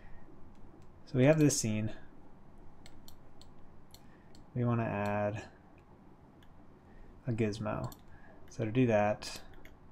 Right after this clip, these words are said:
it kinda tells you what to do here, but you can, in setup, in setup you're gonna want to add a camera and G new gizmo. So you do this, you go,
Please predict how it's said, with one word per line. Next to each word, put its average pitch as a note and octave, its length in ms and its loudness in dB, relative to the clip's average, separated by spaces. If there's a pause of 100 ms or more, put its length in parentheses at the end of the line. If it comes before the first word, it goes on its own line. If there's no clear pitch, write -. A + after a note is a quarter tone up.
(1080)
it B2 140 0
kinda G#2+ 220 4
tells G#2+ 240 2
you G#2 40 0
what G2+ 100 -4
to G#2+ 80 -4
do G#2 180 0
here, G#2 240 0
but G#2+ 260 0
you A#2 220 0
can, G#2+ 560 -2
in A2+ 120 0
setup, A2+ 460 4 (1400)
in A#2+ 80 0
setup A#2 380 4
you're A#2 120 0
gonna A2 160 2
want G#2+ 380 0
to A2 460 0
add G#2+ 160 2
a A2 60 -4
camera G#2+ 680 -2 (1200)
and G#2+ 460 -2
G A2 540 2 (180)
new A2+ 200 0
gizmo. B2+ 520 0 (760)
So - 200 -8
you G#2 240 -2
do - 40 -2 (140)
this, - 360 -4 (140)
you B2+ 60 -6
go, C#3+ 240 -6